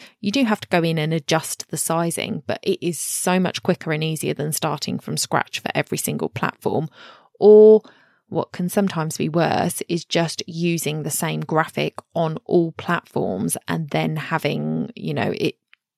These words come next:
crop it in a different way so that it doesn't actually look how you want it to look. So to me,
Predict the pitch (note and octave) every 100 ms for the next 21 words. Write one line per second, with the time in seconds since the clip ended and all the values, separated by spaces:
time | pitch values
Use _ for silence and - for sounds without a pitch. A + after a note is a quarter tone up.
0 | _ _ - - E3 - D#3 - E3 D#3+
1 | D#3+ D#3 D#3 D3+ - E3 D3+ - D#3+ -
2 | E3 D#3 - - - E3 D#3 - - -
3 | - E3+ D#3 D3+ - - - D3+ D3+ D3
4 | C#3+ C#3+ D3+ - - - - C#3+ - -
5 | - - - - - D3 - - E3+ E3+
6 | E3+ F3